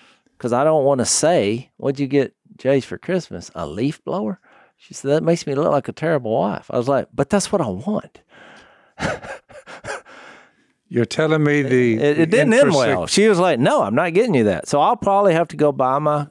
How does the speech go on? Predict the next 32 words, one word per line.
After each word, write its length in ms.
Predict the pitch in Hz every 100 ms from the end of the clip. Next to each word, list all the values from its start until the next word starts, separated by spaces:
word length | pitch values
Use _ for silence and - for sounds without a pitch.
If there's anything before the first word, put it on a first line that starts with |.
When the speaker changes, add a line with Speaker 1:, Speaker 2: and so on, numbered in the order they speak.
| -
Speaker 1:
own 200 | 127 143
Christmas 420 | 139 123 110 101
present 400 | 98 92 95 -
once 240 | 110 123
again. 380 | 120 107 90 85 _ _ - -
Speaker 2:
Yeah, 80 | 104
you're 200 | 113 143
facing 460 | - 143 - 127 117
the 160 | 117
intriguing 800 | 113 101 - 135 131 123 117 110
elements 500 | 110 123 120 110 -
that 200 | 117 101
faces 520 | - 120 113 117 104 113
individuals 880 | 113 107 98 117 104 101 101 - - - - _ _
who 280 | 120 110 104
must 400 | - 110 117 -
live 260 | 117 113 110
in 140 | 104 92
subdivisions. 1200 | - - 127 110 101 92 101 95 - 90 - - _ _
Speaker 1:
Yeah, 320 | 131 123 120 -
it's 220 | 175 170
a 60 | 175
subdivision 720 | 160 127 113 98 98 92 85
Speaker 2:
<laughs> 0 |
Speaker 1:
problem. 300 | 85 76 -
Speaker 2:
It's 100 | -
a 40 | -
tough 200 | 151 -
place 280 | 143 123 -
to 80 |
live. 260 | 117 120 95
Speaker 1:
So, 380 | 117 147 143